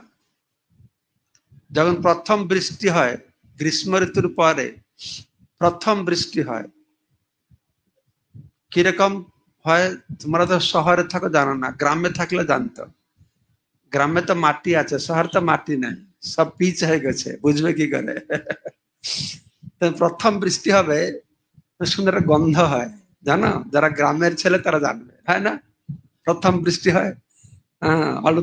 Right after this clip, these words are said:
ঝুপঝুপ বৃষ্টি হয়, সুন্দর একটা গন্ধ বেরোয়। তো মাটির গুণ হচ্ছে গন্ধ, আর জলের গুণ হচ্ছে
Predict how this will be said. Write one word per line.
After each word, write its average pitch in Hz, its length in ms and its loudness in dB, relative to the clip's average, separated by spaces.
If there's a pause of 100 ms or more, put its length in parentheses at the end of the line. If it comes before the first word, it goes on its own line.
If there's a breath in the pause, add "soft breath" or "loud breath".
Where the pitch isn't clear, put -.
ঝুপঝুপ 165 300 0
বৃষ্টি 156 260 2
হয়, 170 180 2
সুন্দর 226 320 2
একটা 285 140 0
গন্ধ 156 300 6
বেরোয়। - 400 0 (1300)
তো - 100 -2
মাটির 160 520 0 (100)
গুণ 175 240 4
হচ্ছে 190 300 2
গন্ধ, 156 300 0 (2750)
আর 151 100 -2 (100)
জলের 170 460 4
গুণ 190 200 0
হচ্ছে 185 340 0